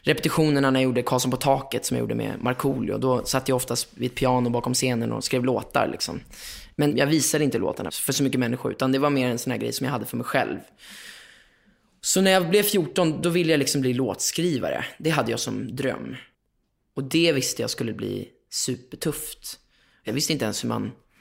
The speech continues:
Jag kände inte folk i musikbranschen på det sättet, utan jag var uppvuxen med teater och musikalbranschen, så jag, där visste jag att där måste jag liksom kämpa mig fram. Så det blev ju att jag struntade i, i allt sånt där, och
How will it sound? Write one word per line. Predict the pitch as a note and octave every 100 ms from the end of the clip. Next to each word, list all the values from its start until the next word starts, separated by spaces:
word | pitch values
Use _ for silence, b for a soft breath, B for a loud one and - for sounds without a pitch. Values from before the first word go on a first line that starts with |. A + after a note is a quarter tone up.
| B B B
Jag | -
kände | - E3+ F3
inte | C#3+ - - C3
folk | B2 G#2+ -
i | A2 A2 -
musikbranschen | A#2 - E3 B2 - A#2+ D#3+ F#3+ C#3+ A2
på | -
det | C#2+
sättet, | - - - -
utan | - G2+ F2+ - B B B B B -
jag | B2
var |
uppvuxen | D3+ D3 C3 C#3
med | A#2+
teater | - C#3+ C#3+ - B2+ A#2
och | A2+ G2+ - -
musikalbranschen, | C3+ C#3 - C3 G#2 B2 D3+ D3+ - F2
så | -
jag, | B2+ B2+ B2+ B B B
där | - D#3
visste | D#3+ -
jag | B2
att | -
där | D3
måste | C#3+ -
jag | C3
liksom | G#2+ - G#2 G2 - _ _ _ _ _ _ -
kämpa | - C3 - C#3+
mig | C#3
fram. | - - - - - - -
Så | - E3+
det | E3
blev | F3+ F3+
ju | F3
att | E3
jag | D#3+ D3 - - - - -
struntade | - - C#3+ C#3 D3
i, | C3+ C3 -
i | C3
allt | A#2+ -
sånt | B2+ B2+
där, | D#3+ E3 D#3 C#3
och | C3 B2 B2+